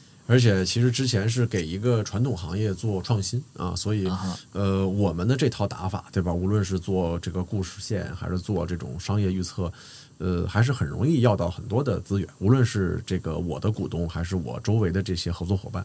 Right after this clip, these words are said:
Speaker 1: 但是自己创业，对吧？这自己创业当老板，那真的就是还挺小心的。我觉得成本的控制上，这种纪律性上是之前没经历过的，但这个就会带来我生活的转变，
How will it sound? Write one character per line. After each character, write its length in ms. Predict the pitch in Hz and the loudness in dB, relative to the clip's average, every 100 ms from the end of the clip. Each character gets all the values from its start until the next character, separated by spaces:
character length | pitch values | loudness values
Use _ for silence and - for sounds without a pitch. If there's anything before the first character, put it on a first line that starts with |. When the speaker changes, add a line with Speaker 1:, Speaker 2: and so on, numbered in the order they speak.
| - | 0
Speaker 1:
但 140 | 110 | 4
是 160 | 104 107 - - | 4 4 0 -8
自 200 | - 214 | 0 2
己 100 | 127 | 2
创 260 | - 117 107 | 0 0 2
业， 140 | 95 85 | 2 -4
对 120 | 87 87 | -6 -4
吧？ 160 | 92 | -4
这 80 | 92 | -4
自 180 | 92 170 | 2 2
己 380 | 117 - 92 127 | 2 0 2 2
创 220 | 131 131 | 4 4
业 100 | 95 | 4
当 140 | 90 | 2
老 100 | 85 | 0
板， 240 | 80 65 - - - - - - | -2 -4 -8 -16 -20 -20 -12 -2
那 180 | 110 95 | 2 4
真 200 | 123 123 | 6 6
的 100 | 107 | 6
就 160 | 101 | 2
是 360 | 87 90 85 80 - - - | 0 0 0 -2 -10 -20 -6
还 180 | - 92 | 0 0
挺 200 | - 82 | 0 -2
小 160 | - - | -2 -6
心 140 | 117 | -10
的。 80 | 92 - | -10 -8
我 140 | - 98 | 0 2
觉 80 | |
得 120 | 92 107 | 4 2
成 260 | - 101 | 2 2
本 140 | 165 92 | 4 2
的 100 | 82 | 0
控 220 | - 127 | 0 2
制 120 | 92 | 2
上， 220 | 85 82 | 0 0
这 100 | 85 | 0
种 160 | 98 92 | 0 2
纪 140 | - | 2
律 160 | 113 92 | 4 2
性 200 | 85 82 | 0 -2
上 160 | 87 87 - - | -4 -6 -10 -8
是 140 | - | -4
之 160 | 95 104 | 0 0
前 300 | - 85 85 | 0 0 0
没 140 | 87 | -2
经 220 | 87 101 | -2 -4
历 60 | 87 | -4
过 180 | - - | -6 -6
的， 80 | 101 | 0
但 140 | 135 | 2
这 140 | 214 208 | 4 4
个 100 | 131 | 6
就 120 | 127 | 8
会 100 | 120 | 8
带 160 | 127 | 6
来 160 | 95 95 | 4 2
我 160 | 90 85 | 0 0
生 220 | 135 131 | 0 0
活 120 | 87 | -2
的 80 | 85 | -2
转 160 | - - | -4 -6
变， 120 | 76 | -10